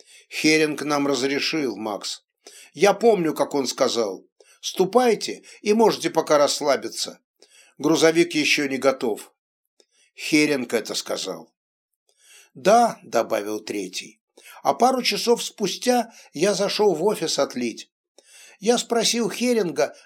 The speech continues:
готов ли уже грузовик. А он ответил, что тот уже уехал". Макси спросил: "А вам не показалось странным,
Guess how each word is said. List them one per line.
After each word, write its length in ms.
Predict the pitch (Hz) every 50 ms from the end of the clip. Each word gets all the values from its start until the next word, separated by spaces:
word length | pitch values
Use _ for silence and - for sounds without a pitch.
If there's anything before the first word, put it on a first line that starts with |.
| -
готов 480 | 156 143 170 170 175 - 214 220 214 -
ли 80 | 214
уже 300 | 226 208 175 135 156 180
грузовик. 760 | 170 147 156 156 147 127 147 143 123 110 107 101 - - _ _ _ _ _ _ _ _ _ _ _ - _ - -
А 120 | - 170 196
он 160 | 240 277 277
ответил, 600 | 269 - - 220 233 233 226 208 185 202 196 185
что 260 | - - - 208 190
тот 260 | 190 - 262 247 254
уже 220 | 226 160 127 160 190
уехал". 680 | 190 170 135 120 127 127 113 - - 110 107 - _ _ _ _ _ _ _ _ - _ _ _ _
Макси 360 | - 123 127 120 - - 123
спросил: 680 | 113 - - - 123 120 - - 120 117 95 82 - _ _ _ _ _ - _ - - - - -
"А 100 | - 131
вам 220 | - 160 196 208 220
не 80 | 240
показалось 640 | 240 - 214 - 240 233 190 247 277 277 285 247 -
странным, 800 | - - - 240 233 226 214 185 143 120 110 98 92 90 87 -